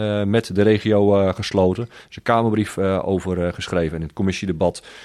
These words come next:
drieëntwintig februari met de Kamer gaan we er ook, eh, over doorpraten als er nog, eh, behoefte aan is. En daarvan is gezegd, we gaan in Assen gaan we een, eh, een kazerne overhouden, die maken we iets, eh, kleiner. En Havelte, eh, houden we, eh, ook de kazerne.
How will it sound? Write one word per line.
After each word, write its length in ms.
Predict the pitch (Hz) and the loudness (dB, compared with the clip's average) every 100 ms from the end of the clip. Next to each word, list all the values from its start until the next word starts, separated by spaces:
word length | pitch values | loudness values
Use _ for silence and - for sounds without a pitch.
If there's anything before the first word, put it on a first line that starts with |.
| - - | -20 -8
drieëntwintig 460 | 95 92 82 87 | -2 0 0 -4
februari 500 | - 95 87 90 92 | 0 2 2 2 2
met 120 | 87 85 | 0 -4
de 60 | |
Kamer 360 | - 107 95 85 | -2 0 0 0
gaan 160 | 95 | -2
we 120 | 90 90 | -2 -2
er 60 | |
ook, 180 | 85 85 | -4 -6
eh, 140 | 82 82 | -8 -8
over 240 | 87 82 | -8 -6
doorpraten 720 | 110 131 131 127 120 113 107 | -2 0 2 0 0 0 -2
als 140 | 98 - | -6 -6
er 80 | |
nog, 220 | 104 95 101 | -6 -6 -6
eh, 320 | 98 92 - 90 | -6 -6 -8 -6
behoefte 280 | 104 113 107 | -6 -4 -4
aan 180 | 95 | -4
is. 260 | 98 120 - _ _ _ _ _ _ _ | -6 -10 -14 _ _ _ _ _ _ _
En 120 | - 90 | 0 2
daarvan 300 | 95 107 104 | 4 2 -2
is 120 | - | -4
gezegd, 400 | 92 107 - - 90 | -4 -2 -4 -8 -14
we 100 | 85 | -8
gaan 160 | 85 90 | -2 -2
in 80 | - | 0
Assen 360 | 139 - 92 - - - | 0 0 -4 -8 -20 -6
gaan 200 | - 101 | 0 2
we 60 | 92 | 2
een, 180 | 90 | 0
eh, 280 | 98 92 85 85 | -2 -2 0 -2
een 80 | 95 | -4
kazerne 380 | 107 107 101 98 | 0 2 2 2
overhouden, 500 | 98 92 87 90 82 | 0 2 2 2 0
die 80 | 90 | 0
maken 280 | 90 - - | 0 0 -6
we 40 | |
iets, 180 | 98 - | -4 -4
eh, 180 | 85 78 76 | -2 -2 -2
kleiner. 420 | 107 117 143 180 - - - - | 0 0 0 -6 -12 -20 -20 -8
En 180 | 120 113 | -4 0
Havelte, 580 | 107 117 117 117 139 - - | 2 2 0 -2 -4 -4 -12
eh, 540 | 98 95 95 92 92 90 | -6 -2 0 2 2 2
houden 300 | 104 95 92 | 2 2 0
we, 160 | 85 | -2
eh, 220 | - 80 78 | -6 -6 0
ook 280 | 120 - 104 | 0 0 -4
de 80 | |
kazerne. 540 | 110 104 110 131 151 | -2 2 2 0 -4